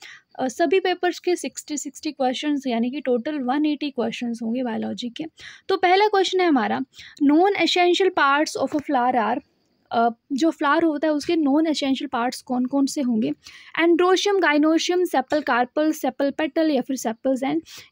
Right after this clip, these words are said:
gynoecium। तो नॉन एसेंशियल या फिर जो एसेसरी, अ, पार्ट्स होते हैं प्लांट के, फ्लावर के, वो होते हैं sepals and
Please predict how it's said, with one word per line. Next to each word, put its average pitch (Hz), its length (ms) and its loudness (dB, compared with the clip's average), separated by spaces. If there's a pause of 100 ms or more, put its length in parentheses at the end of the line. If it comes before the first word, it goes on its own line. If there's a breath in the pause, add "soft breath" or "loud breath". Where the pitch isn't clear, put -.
gynoecium। 294 580 2
तो 381 60 -2
नॉन 330 320 2
एसेंशियल 294 600 -2
या 254 160 0
फिर 311 220 -4 (360 loud breath)
जो 302 200 0
एसेसरी, 403 600 2
अ, 277 120 0 (380)
पार्ट्स 320 340 2
होते 277 220 -6
हैं 277 140 0
प्लांट 226 300 -4
के, 285 240 -6 (220)
फ्लावर 294 260 0
के, 269 200 -2
वो 262 160 -4
होते 220 280 -2
हैं 269 80 0
sepals 240 460 -2
and 302 200 -2